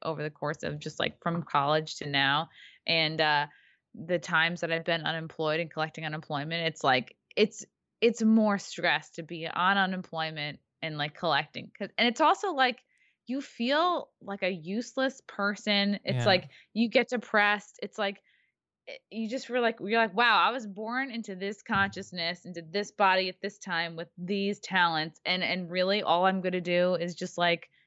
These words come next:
Speaker 1: sit at home and collect a check. Like, what a fucking waste," you know?
Speaker 2: I feel, I feel the same way. I can't, I can't
Speaker 1: Makes
Speaker 2: do
Speaker 1: me
Speaker 2: that.
Speaker 1: mad.
Speaker 2: I j-,
Speaker 1: Yeah.
Speaker 2: I'd rather just work,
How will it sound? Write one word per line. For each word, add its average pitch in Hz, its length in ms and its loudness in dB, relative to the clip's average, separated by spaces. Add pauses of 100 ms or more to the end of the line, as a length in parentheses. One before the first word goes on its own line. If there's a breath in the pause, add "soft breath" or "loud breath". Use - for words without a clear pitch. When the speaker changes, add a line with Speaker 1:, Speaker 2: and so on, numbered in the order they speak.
Speaker 1:
sit 190 300 0
at 180 100 0
home 175 300 -2
and 170 80 -6
collect 165 320 0
a 156 40 -8
check. 139 400 -2
Like, 165 140 -8
what 175 120 -4
a 180 60 -4
fucking 165 480 -6
waste," - 540 -10
you 170 120 -10
know? 147 260 -4 (260)
Speaker 2:
I 147 80 -4
feel, 185 160 0
I 170 60 0
feel 185 160 2
the 151 80 4
same 151 220 4
way. 156 160 4
I 127 60 2
can't, 147 260 -2
I 135 60 -6
can't 143 160 2
Speaker 1:
Makes 131 60 2
Speaker 2:
do 139 80 2
Speaker 1:
me 127 80 2
Speaker 2:
that. 117 80 0
Speaker 1:
mad. 151 340 2 (120)
Speaker 2:
I 131 200 2
j-, 147 160 2
Speaker 1:
Yeah. 147 80 -2
Speaker 2:
I'd 143 100 2
rather 143 400 2
just 131 300 -2
work, 139 400 -2